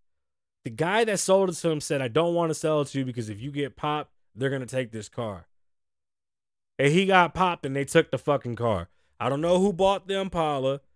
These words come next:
but I really hope, I really hope that that Impala does not get fucked with. Keep that thing mint. Uh, for all the other cars that Omi had, that N S X was pretty dope. The Lambos are clean. The Cullinan seems to still be hiding. Everything else was dope.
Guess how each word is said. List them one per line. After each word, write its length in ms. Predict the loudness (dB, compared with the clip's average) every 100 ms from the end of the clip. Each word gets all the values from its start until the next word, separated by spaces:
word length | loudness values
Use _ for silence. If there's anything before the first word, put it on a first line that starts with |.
| _ -4
but 140 | 0
I 80 | 2
really 680 | 0 0 4 6 8 6 4
hope, 360 | 4 2 0 _ _ -6
I 160 | -6
really 600 | -4 -2 2 4 4 0
hope 340 | -2 -2 -2 _ _ _ _ _
that 140 | -12
that 160 | -8 -8
Impala 460 | -8 -6 -6 -4 -6
does 160 | -8
not 260 | -8 -8 -8
get 160 | -10
fucked 300 | -8 -8 -8
with. 180 | -12 -14
Keep 240 | -10 -8 -4
that 220 | -6 -4
thing 260 | -6 -6
mint. 220 | -6 -8 -10 _ _ _ -10
Uh, 220 | -6 -6
for 180 | -4 -2
all 160 | 0
the 80 | 0
other 160 | 0 -2
cars 320 | -4 -2 -2
that 160 | -2 -6
Omi 300 | -10 -10 -8
had, 380 | -4 -2 -4
that 200 | -6 -8
N 160 | -8 -6
S 160 | -6 -4
X 200 | -6 -6
was 100 | -8
pretty 300 | -4 -4 -4
dope. 340 | -4 -4 -4
The 80 | -8
Lambos 480 | -8 -6 -4 -4 -6
are 40 |
clean. 440 | -10 -10 -8 -8
The 60 | -8
Cullinan 460 | -6 -4 -4 -4 -6
seems 300 | -8 -10 -10
to 100 | -14
still 240 | -10 -8
be 140 | -8
hiding. 440 | -8 -4 -4 -4 -12 _ _ -10
Everything 380 | -8 -8 -8 -4
else 220 | -4 -6
was 100 | -10
dope. 400 | -6 -2 -4